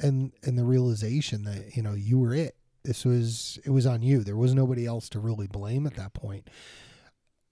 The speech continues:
On the other hand, you know, I, I, it's a stressor, but I think it,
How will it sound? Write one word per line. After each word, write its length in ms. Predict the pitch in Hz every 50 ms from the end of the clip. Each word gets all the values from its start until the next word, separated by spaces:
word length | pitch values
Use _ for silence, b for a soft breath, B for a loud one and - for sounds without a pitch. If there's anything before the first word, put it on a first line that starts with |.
| _ _ _ _ -
On 120 | 156 156
the 120 | 147 135 127
other 160 | 135 131 127
hand, 520 | 127 143 143 160 160 151 151 151 143 139 143
you 140 | 120 123 123
know, 100 | 127 123
I, 160 | 120 123 127 -
I, 60 | -
it's 380 | 120 123 - 123 120 120 - -
a 40 | 117
stressor, 580 | - - - - 113 123 143 - - 175 120
but 140 | 107 104 101
I 100 | 101 107
think 380 | - - 110 104 104 107 - 107
it, 180 | 107 104 -